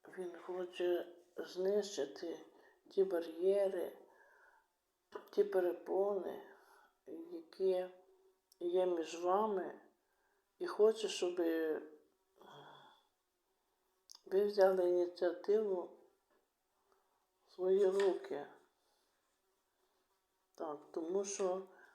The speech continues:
він хоче з вами сім'ю, гармонію, радості, е, відновлення стосунків, хоче примирення з вами.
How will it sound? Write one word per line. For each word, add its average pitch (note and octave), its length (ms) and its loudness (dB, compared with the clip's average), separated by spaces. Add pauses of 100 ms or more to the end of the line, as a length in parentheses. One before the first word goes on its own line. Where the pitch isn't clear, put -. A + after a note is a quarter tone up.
(720)
він F3+ 360 -6
хоче F3+ 640 -4 (560)
з E3 200 -12
вами E3 580 -8 (1500)
сім'ю, F#3 800 0 (720)
гармонію, E3 1160 2 (720)
радості, F3 1000 -2 (840)
е, E3 480 0 (1900)
відновлення F#3 760 6
стосунків, F3+ 920 -2
хоче F3+ 340 -2
примирення F3 840 2
з - 120 -14
вами. D#3+ 520 -4